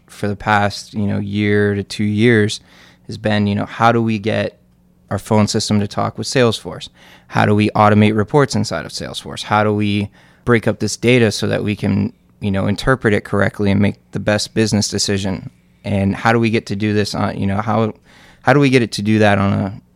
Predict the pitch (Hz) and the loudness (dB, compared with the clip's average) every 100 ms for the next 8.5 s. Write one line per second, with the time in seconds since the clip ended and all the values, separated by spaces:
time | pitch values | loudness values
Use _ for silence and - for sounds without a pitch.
0 | _ 104 104 101 95 92 - - - - | _ -4 0 0 -2 -6 -10 -14 -14 -16
1 | - _ _ - 101 98 101 98 101 _ | -16 _ _ -4 -2 -2 -4 -6 -10 _
2 | _ _ _ _ - 90 - - 101 98 | _ _ _ _ -12 -10 -10 -6 -4 -2
3 | 101 101 98 101 98 98 - _ _ _ | -2 -2 -2 -2 -2 -2 -4 _ _ _
4 | 101 95 98 95 98 98 98 98 - 143 | -6 -4 -4 -6 -8 -4 -2 -2 -2 -2
5 | 127 104 104 101 101 101 110 127 120 101 | 0 0 -2 0 2 4 4 6 4 2
6 | 101 98 101 101 101 - - - _ _ | 0 0 0 2 0 -4 -20 -20 _ _
7 | - 117 107 98 98 - - 101 98 - | 0 2 2 -2 -6 -6 -4 -4 -4 -4
8 | 98 98 95 - - | -2 -2 -4 -10 -12